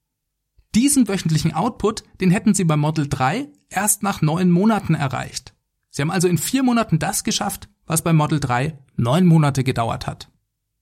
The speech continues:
Im Bereich Tesla Energy gab's noch zu vermelden,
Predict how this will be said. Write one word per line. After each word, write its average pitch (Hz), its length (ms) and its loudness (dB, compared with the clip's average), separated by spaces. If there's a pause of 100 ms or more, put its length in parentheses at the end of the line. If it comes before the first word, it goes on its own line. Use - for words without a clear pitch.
(220)
Im 190 120 4
Bereich 175 280 2
Tesla 147 320 -4
Energy 220 640 0
gab's 170 260 -6
noch 170 140 2
zu - 120 -4
vermelden, 143 580 2